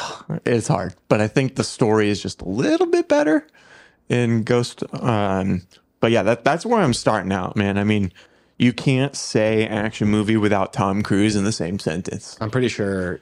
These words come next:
Speaker 2: that you could.
Speaker 1: No, you can't. It's wrong.
Speaker 2: <laughs> I'm,
Speaker 1: Like,
Speaker 2: I'm
Speaker 1: it's
Speaker 2: pretty sure I'm about to.
Speaker 1: No, it's wrong. <laughs> Like, <laughs> it's just not as good. It doesn't have the same impact, you know? And
Speaker 2: Yeah,
Speaker 1: that's,
Speaker 2: yeah.
Speaker 1: that's what these action movies are all about. It's just that,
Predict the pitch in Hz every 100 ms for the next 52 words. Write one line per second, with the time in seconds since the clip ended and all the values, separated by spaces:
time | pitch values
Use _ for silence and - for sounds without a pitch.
0 | _ - 95 92 104 - - 151 113 190
1 | 151 147 87 170 147 170 - 165 160 143
2 | 170 - - 143 123 139 131 170 160 160
3 | 131 139 151 104 - 151 160 151 180 -
4 | - - 185 160 180 - 208 190 165 151
5 | 143 - - - - 135 - - 330 175
6 | - 170 151 151 - 190 175 139 143 147
7 | 139 101 92 131 127 98 127 127 127 110
8 | - 127 110 95 151 - - - - 117
9 | 110 107 120 110 110 120 107 104 123 143
10 | 110 107 104 120 - 113 117 107 104 101
11 | - 104 98 - - - - 80 - -